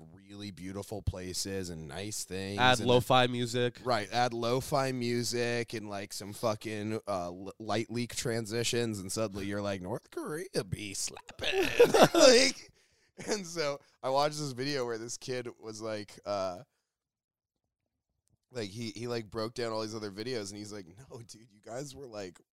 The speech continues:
Speaker 1: and 'cause all these people who make these videos think that they're being welcome, like, "Don't believe what the media tells you about North Korea. It's full of some of the most wonderful, incredible people you could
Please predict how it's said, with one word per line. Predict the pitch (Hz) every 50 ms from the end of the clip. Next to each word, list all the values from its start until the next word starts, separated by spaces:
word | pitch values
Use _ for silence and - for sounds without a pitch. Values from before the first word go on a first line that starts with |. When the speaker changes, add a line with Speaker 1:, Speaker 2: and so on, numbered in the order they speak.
| _ _ _ _ _ _ _ _ _ _ _ _ -
Speaker 1:
and | 120 113 104 -
'cause | - 143 131
all | 135 143 160
these | 170 156 147 -
people | - 185 202 190 165 131
who | 131 127
make | 127 135 139 131
these | 123 117 113
videos | 113 139 160 160 143 117 -
think | - 127 123
that | 117 110
they're | 98 117 107
being | 104 117 110 101 98
welcome, | 107 117 127 123 - 120
like, | 120 120 - _
"Don't | 147 143 156 160
believe | - 185 180 180 180
what | 160 156
the | 151
media | 131 123 117 113 120 113
tells | - - 107 101 107 113
you | 110
about | 104 92 82
North | 87 95 98 -
Korea. | - - 92 98 87 76 - - - - - _ _
It's | 98 123 -
full | - 165 170
of | 151 131
some | - 151
of | 147 135
the | 127
most | 123 117 110 104 95
wonderful, | 87 90 92 104 110 127 143 135 - - 170 165 170 170 - _ _ _ _ _ _ _
incredible | 113 117 - - - - 113 123 139 143 147
people | 139 - 110 107 110 - 135 135
you | 117 104
could | - 104 -